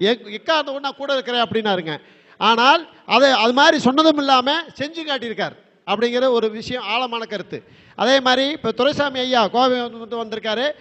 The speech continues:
இப்ப இந்த ஃபங்க்ஷனுக்கு சாப்பாடு செலவை நான் ஏத்துக்கிறேன் ஐயா அப்படின்னு சொல்லி அவரு இன்னைக்கு இருக்கிற சாப்பாடு செலவு ஃபுல்லா அவர் கொடுக்குறேன்னு இருக்காரு. சரிங்களா? அதே மாதிரி ஒவ்வொரு மீட்டிங்குக்கும் ஒவ்வொரு கஸ்டமர் சாப்பாடு செலவு ஏத்து தான் இந்த மீட்டிங் நடத்திட்டு இருக்கிறேன்.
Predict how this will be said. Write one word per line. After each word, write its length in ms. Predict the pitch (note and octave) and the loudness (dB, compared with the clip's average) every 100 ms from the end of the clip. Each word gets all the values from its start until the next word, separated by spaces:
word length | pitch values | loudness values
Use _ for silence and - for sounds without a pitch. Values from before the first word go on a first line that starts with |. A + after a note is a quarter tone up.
| _ - A#3+ | _ -6 0
இப்ப 140 | B3 A#3+ | 0 0
இந்த 100 | B3 | -2
ஃபங்க்ஷனுக்கு 400 | A#3 C4+ D4 C4+ A#3+ | -4 -8 -12 -12 -6
சாப்பாடு 340 | C4+ D4 C#4+ B3+ | -4 -2 -4 -6
செலவை 200 | B3+ B3+ | -6 -6
நான் 120 | B3 A#3+ | -4 -4
ஏத்துக்கிறேன் 340 | B3+ A#3+ A#3 | -6 -4 -2
ஐயா 140 | A3 G#3 D#3 B2+ G3 | 0 0 0 -4 -4
அப்படின்னு 300 | A3+ B3+ B3+ | -2 -4 -4
சொல்லி 160 | A#3 C#4 F4+ - - A#3 | -2 -4 -8 -14 -2 0
அவரு 180 | D4+ C#4+ B3+ A#3 A3+ A#3 | 2 2 0 -6 -14 -12
இன்னைக்கு 420 | C#4 B3 C4+ B3+ | -10 -6 -4 -4
இருக்கிற 240 | C4+ C#4+ C#4 B3 | -6 -8 -8 -8
சாப்பாடு 320 | C#4+ C#4 A#3+ | -6 -8 -8
செலவு 160 | B3 A#3 | -8 -8
ஃபுல்லா 200 | B3+ B3+ | -4 -4
அவர் 160 | A#3+ | -4
கொடுக்குறேன்னு 340 | G#3+ G#3+ G#3+ E3+ | -8 -10 -10 -10
இருக்காரு. 240 | E3 C3 - _ - - - - _ _ - _ _ - - _ - _ - - - | -12 -12 -16 _ -20 -20 -20 -20 _ _ -20 _ _ -20 -20 _ -20 _ -20 -10 -2
சரிங்களா? 320 | G#3+ G#3+ A3+ C3+ - _ - | 0 0 0 -2 -10 _ 2
அதே 160 | A#3 C#4 | 4 4
மாதிரி 180 | C4+ C4+ D4 A3 | 2 2 0 6
ஒவ்வொரு 400 | C4 E4 F4 E4 C4 | 6 8 6 6 2
மீட்டிங்குக்கும் 640 | D4 C#4+ C4+ G#3 C#4+ D#4+ A#3 G#3+ | -8 -8 -8 -6 -6 -6 -2 0
ஒவ்வொரு 340 | C4+ D#4+ D#4 A#3+ | 2 2 2 -2
கஸ்டமர் 400 | B3+ D4 C#4 A#3 - | -10 -8 -8 -8 -4
சாப்பாடு 320 | A#3+ C#4+ C4+ B3+ | -4 -4 -8 -6
செலவு 220 | A#3+ A#3 | -6 -4
ஏத்து 240 | B3+ B3+ C4+ | -4 -4 -6
தான் 100 | C#4+ | -4
இந்த 100 | A#3+ G3 | -6 -6
மீட்டிங் 280 | B3 B3+ | -6 -4
நடத்திட்டு 300 | A3+ A#3 A#3+ | -6 -4 -6
இருக்கிறேன். 260 | G3 D#3+ | -6 -6